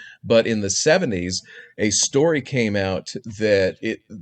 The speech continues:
that what people thought was Bigfoot was actually a, uh, a Japanese pilot from World War Two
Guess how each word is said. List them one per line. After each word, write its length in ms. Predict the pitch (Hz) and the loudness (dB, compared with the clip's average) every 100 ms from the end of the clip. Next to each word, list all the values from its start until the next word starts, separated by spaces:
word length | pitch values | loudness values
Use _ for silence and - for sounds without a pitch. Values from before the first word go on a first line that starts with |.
| - - | -18 -8
that 260 | 113 107 113 | 2 2 4
what 220 | 120 - | 0 2
people 340 | 170 170 160 | -4 0 0
thought 360 | 113 139 139 - | 0 0 0 0
was 220 | 107 92 | -4 -4
Bigfoot 600 | 104 202 185 - 95 92 - - - - _ | 0 0 -2 -2 0 0 -8 -20 -20 -20 _
was 180 | 113 98 - | -2 -2 -2
actually 880 | 120 147 - 160 135 117 107 104 101 - | 0 0 -2 -2 0 0 0 -2 -6 -2
a, 600 | 101 98 92 90 87 95 98 | 0 0 -2 -4 -6 -8 -6
uh, 420 | 95 90 85 87 - | -6 -4 -6 -8 -6
a 80 | 101 | -6
Japanese 1120 | 95 110 123 131 139 127 117 110 107 - - _ - | -2 0 0 0 -2 0 -2 -2 -4 -6 -12 _ -10
pilot 560 | - 175 90 - - - - | -2 2 2 -2 -10 -18 -6
from 180 | 120 101 | -4 0
World 300 | 120 135 110 | 0 0 0
War 220 | 117 104 - | 0 0 -2
Two 520 | - 170 95 76 | -2 -2 -2 -6